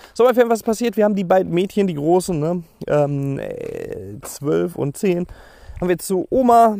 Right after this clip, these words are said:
an die Ostsee gebracht. Die haben da stramme drei Wochen verbracht. Und wir haben uns in den drei Wochen um die Jungs gekümmert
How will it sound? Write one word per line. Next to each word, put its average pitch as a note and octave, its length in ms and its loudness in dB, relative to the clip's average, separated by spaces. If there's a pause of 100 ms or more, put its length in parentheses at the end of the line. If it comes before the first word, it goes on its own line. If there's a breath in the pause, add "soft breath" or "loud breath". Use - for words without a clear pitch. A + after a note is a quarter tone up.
(160)
an E3 120 2
die E3 200 -2 (140)
Ostsee F#3+ 420 -2
gebracht. D#3+ 380 -4
Die E3 60 2
haben D#3+ 100 0
da D3+ 200 0 (380)
stramme E3 360 -4
drei D#3 280 2
Wochen E3+ 360 -4 (260 loud breath)
verbracht. D#3+ 480 0 (520 loud breath)
Und D3+ 60 -4
wir E3+ 60 6
haben F#3 80 4
uns F3+ 140 -2
in E3+ 100 2
den D#3 140 2
drei D#3+ 180 4
Wochen D3+ 220 0
um C#3+ 100 -2
die D3 60 -4
Jungs G#3 260 -2
gekümmert G3 500 0